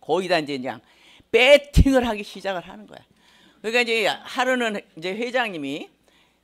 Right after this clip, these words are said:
어떤 라인이 배팅을 많이 치나를 이렇게 전산에 들어가면 다 나와요. 어떤 라인이 많이 치는가. 한 번은 제가 이천만 원 넘어가는 이제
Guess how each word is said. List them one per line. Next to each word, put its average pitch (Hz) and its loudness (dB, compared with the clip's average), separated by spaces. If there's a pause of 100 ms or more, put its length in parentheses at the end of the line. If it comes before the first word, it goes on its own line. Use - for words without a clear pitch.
(160)
어떤 277 2
라인이 220 0
배팅을 220 -6
많이 160 -6
치나를 147 -6
이렇게 175 -8 (140)
전산에 180 -8
들어가면 156 -6
다 - -18 (160)
나와요. 120 -12 (420)
어떤 185 -12
라인이 147 -6
많이 127 -14
치는가. - -20 (640)
한 240 0
번은 254 4
제가 226 4
이천만 226 -2
원 214 -6
넘어가는 190 -2
이제 151 -4